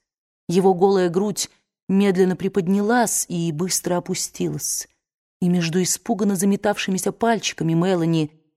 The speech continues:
потекла красная жидкость. Скарлетт смутно слышала, как Арчи проковылял через комнату к Рэту. Слышала, как Рет что-то быстро говорил, понизив голос.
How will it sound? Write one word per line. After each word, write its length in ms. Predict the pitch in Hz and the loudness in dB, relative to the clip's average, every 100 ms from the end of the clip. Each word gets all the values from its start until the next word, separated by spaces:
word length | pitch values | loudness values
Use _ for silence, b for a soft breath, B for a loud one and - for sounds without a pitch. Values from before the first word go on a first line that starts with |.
| _ _ | _ _
потекла 500 | - 147 165 - 170 | -10 -6 -6 -2 -2
красная 600 | 160 165 160 - 165 165 | -2 -4 -4 -2 -2 -2
жидкость. 800 | 160 151 170 - - - - - - _ _ _ _ _ - | -2 -2 -4 -8 -14 -12 -12 -14 -20 _ _ _ _ _ -8
Скарлетт 580 | - - 185 190 185 | -4 2 2 2 0
смутно 420 | - 185 180 - 175 | 0 -2 -2 -2 -2
слышала, 580 | - 185 202 - 175 | 0 2 2 0 0
как 260 | 160 165 - | 0 -2 0
Арчи 500 | 180 175 - - 165 b b _ - | 0 0 -2 -4 -4 b b _ -6
проковылял 600 | 160 151 156 156 160 147 | -4 0 2 4 4 2
через 320 | - 160 147 | -2 -4 -4
комнату 460 | - 170 170 165 160 | 0 2 2 0 -4
к 100 | - | -4
Рэту. 440 | 156 151 143 - - _ _ _ _ | -2 -2 -4 -12 -20 _ _ _ _
Слышала, 500 | - - 190 190 190 | -4 2 4 4 2
как 220 | 175 175 - | 0 0 0
Рет 240 | 185 185 | 2 2
что-то 320 | - 160 156 | 0 -2 -2
быстро 440 | 151 175 - - 165 | -2 -2 -2 -2 0
говорил, 460 | 156 156 175 202 | 2 2 2 -2
понизив 500 | - 135 143 139 143 | -2 0 2 0 -2
голос. 640 | 139 151 156 147 - - | -2 0 0 -2 -10 -12